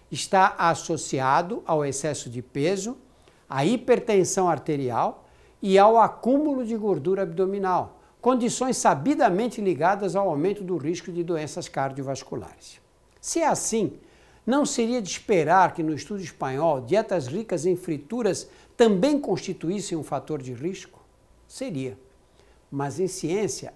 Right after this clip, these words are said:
nem tudo que parece lógico resiste ao crivo da análise experimental.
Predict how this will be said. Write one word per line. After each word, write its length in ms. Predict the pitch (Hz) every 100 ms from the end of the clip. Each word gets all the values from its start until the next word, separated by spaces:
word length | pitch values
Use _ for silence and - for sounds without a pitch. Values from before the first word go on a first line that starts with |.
| _
nem 320 | 175 220 269
tudo 300 | 196 - 240
que 100 | -
parece 480 | 196 143 165 165 -
lógico 600 | 131 165 214 123 110 - 92 _ _ _ -
resiste 640 | 165 202 120 190 196 -
ao 140 | 185
crivo 520 | - - 190 226 190 196
da 200 | 190 185
análise 500 | 156 156 160 143 156
experimental. 880 | - - 143 143 143 139 - -